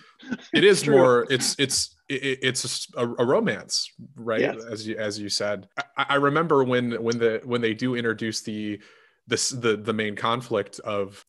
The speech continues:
Speaker 2: th-, this girl that you were with last night was killed, my first thinking is, "Oh, well, now Humphrey Bogart has to solve the murder." But then he, he,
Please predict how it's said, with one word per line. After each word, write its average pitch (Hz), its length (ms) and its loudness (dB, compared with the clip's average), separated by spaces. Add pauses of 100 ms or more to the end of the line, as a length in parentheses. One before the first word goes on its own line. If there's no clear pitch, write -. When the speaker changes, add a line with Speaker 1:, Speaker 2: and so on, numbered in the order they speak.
(100)
Speaker 2:
th-, 117 200 -10
this 113 180 -4
girl 135 300 2
that 110 100 0
you 110 120 -2
were 107 140 2
with 160 260 -2
last 104 300 -2
night 101 280 -6
was - 140 -10
killed, 110 560 -4 (280)
my 117 160 0
first - 520 -4 (160)
thinking 123 320 -2
is, 104 220 -4
"Oh, 127 460 2
well, 113 400 2
now 110 240 0
Humphrey 113 340 -4
Bogart 104 400 -2
has 104 240 -4
to 107 100 -10
solve 104 360 -2
the 104 80 -6
murder." 110 420 0
But 110 140 -8
then 117 320 -4
he, 123 260 -10
he, 139 240 -10